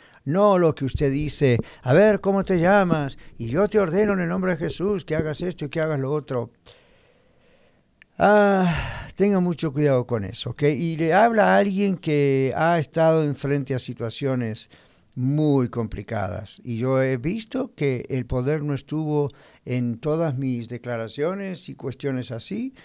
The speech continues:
sino en estar sometido al Señor, aun con todas mis imperfecciones, en estar obedeciendo al Señor, aun cuando no siempre lo hago perfectamente, claro, y nunca lo hago a la perfección,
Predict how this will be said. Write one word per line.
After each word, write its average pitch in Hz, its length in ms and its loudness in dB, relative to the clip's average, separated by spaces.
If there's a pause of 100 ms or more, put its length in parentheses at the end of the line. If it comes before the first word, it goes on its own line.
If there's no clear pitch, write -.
(140)
sino 135 500 -2
en 120 220 -2
estar 139 420 0
sometido 120 520 -4
al 113 80 -4
Señor, 214 480 -2 (160)
aun 113 220 0
con 113 180 -2
todas 117 180 0
mis 113 160 -4
imperfecciones, 170 840 -6 (480)
en 123 120 -2
estar 123 240 0
obedeciendo 123 600 -2
al 120 80 -6
Señor, 226 520 -2 (420)
aun 113 220 -4
cuando 113 260 -4
no 113 120 -6
siempre 113 320 -8
lo 113 80 -4
hago 110 160 -4
perfectamente, 208 880 -4
claro, 170 360 -2 (600)
y 123 240 -4
nunca 139 580 -2
lo 110 100 0
hago 120 260 -2 (260)
a 120 100 -2
la 120 140 -4
perfección, 123 680 -4